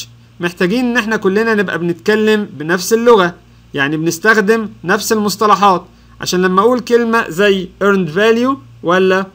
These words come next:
work breakdown structure يبقى كل الناس فاهمين ايه هي معناها. فبالتالي لو احنا بننفذ مشروع وفي ميتنج عشان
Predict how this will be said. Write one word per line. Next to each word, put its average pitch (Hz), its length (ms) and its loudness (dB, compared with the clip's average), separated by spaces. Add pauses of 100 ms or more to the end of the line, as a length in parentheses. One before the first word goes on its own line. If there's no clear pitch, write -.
(120)
work 202 160 0 (160)
breakdown 180 440 0 (100)
structure 220 440 0 (360)
يبقى 175 280 0
كل 254 220 0
الناس 233 640 -2
فاهمين 214 600 0
ايه 185 260 0
هي 220 120 4
معناها. 214 560 0 (400)
فبالتالي 214 540 4
لو 202 200 6
احنا 185 340 -2 (260)
بننفذ 185 580 0
مشروع 202 560 4 (260)
وفي 185 540 0
ميتنج 202 480 -2
عشان 175 520 -2